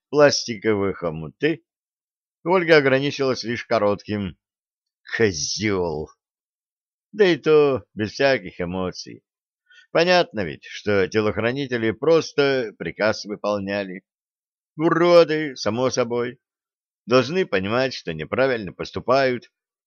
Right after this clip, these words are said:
Однако, да, такая уж у них работа.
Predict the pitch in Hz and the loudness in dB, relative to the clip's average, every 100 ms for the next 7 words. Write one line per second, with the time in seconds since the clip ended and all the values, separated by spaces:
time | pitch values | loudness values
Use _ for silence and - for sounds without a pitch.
0 | - 92 104 151 156 147 143 131 117 _ | -6 -4 0 0 2 0 0 0 -2 _
1 | _ _ _ _ _ _ _ _ _ _ | _ _ _ _ _ _ _ _ _ _
2 | - 113 143 143 127 95 - 98 98 120 | -8 2 4 4 0 -6 -8 -6 -2 -2
3 | 113 - 92 101 92 87 95 98 - - | -2 -4 -8 -8 -6 -6 -4 -8 -10 -18